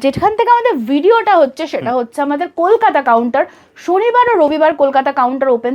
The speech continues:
Speaker 1: থাকে, এইটটি টু কালীকুমার মজুমদার রোড, near সন্তোষপুর, কলকাতা সেভেন্টি ফাইভ। যারা রিটেলে কেনাকাটা করতে চাইছেন তারা free of cost, মানে শিপিং কিন্তু free of cost। So এই প্রাইসে কিন্তু আপনারা যেখানে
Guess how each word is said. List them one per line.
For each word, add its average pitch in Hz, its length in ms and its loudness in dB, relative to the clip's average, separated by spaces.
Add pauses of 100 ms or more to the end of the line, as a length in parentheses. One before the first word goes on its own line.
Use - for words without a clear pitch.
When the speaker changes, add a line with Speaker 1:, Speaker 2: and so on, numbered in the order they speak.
Speaker 1:
থাকে, 294 160 -4
এইটটি 285 400 -2
টু 392 160 2
কালীকুমার 320 440 -2
মজুমদার 269 420 -2
রোড, 359 240 0
near 277 240 -2
সন্তোষপুর, 226 460 -4
কলকাতা 214 340 -4
সেভেন্টি 214 460 -4
ফাইভ। 233 140 2 (400)
যারা 208 160 2 (140)
রিটেলে 370 340 2
কেনাকাটা 349 380 2
করতে 302 320 -4
চাইছেন 285 340 -2
তারা 226 140 0 (200)
free 359 240 2 (100)
of 403 80 0 (600)
cost, 311 340 2
মানে 320 120 -6 (100)
শিপিং 359 280 -4 (120)
কিন্তু 370 180 -6 (120)
free 285 260 -2
of 214 80 -4 (120)
cost। 170 240 -4 (100)
So 294 60 -2 (460)
এই 370 100 6 (140)
প্রাইসে 285 380 0 (100)
কিন্তু 294 180 -4 (100)
আপনারা 269 280 -2 (420)
যেখানে 370 380 0